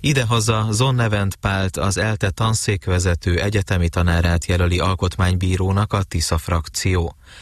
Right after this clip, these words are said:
Magyar Péter miniszterelnök hangsúlyozta, olyan alkotmánybírót jelölnek, akinek szakmai felkészültsége, nemzetközi tekintélye és alkotmányos elkötelezettsége mer-, megkérdőjelezhetetlen.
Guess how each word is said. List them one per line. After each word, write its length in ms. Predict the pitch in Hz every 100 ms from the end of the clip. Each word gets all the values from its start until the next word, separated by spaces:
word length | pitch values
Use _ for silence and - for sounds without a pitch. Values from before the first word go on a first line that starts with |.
| - - -
Magyar 280 | - 120 107
Péter 380 | - 101 104 101
miniszterelnök 680 | 117 117 - 101 98 98 90
hangsúlyozta, 760 | 123 120 - 107 95 - 92 82 - -
olyan 280 | - 135 127
alkotmánybírót 920 | 113 95 90 - 85 87 87 90 90 -
jelölnek, 520 | 92 90 90 92 90
akinek 460 | 90 95 90 90 -
szakmai 460 | - 127 - 107
felkészültsége, 1120 | 95 95 92 95 87 - 87 82 95 85 85 78 - - -
nemzetközi 640 | 104 104 101 - 98 98
tekintélye 760 | 92 95 101 98 - 95 98 101 - - -
és 220 | 98 -
alkotmányos 680 | 120 131 117 104 95 92
elkötelezettsége 1160 | - 92 90 85 85 82 82 - - 85 82 80 - - -
mer-, 200 | 107 - -
megkérdőjelezhetetlen. 1600 | 107 - 101 - 80 80 80 80 - 80 82 80 87 78 73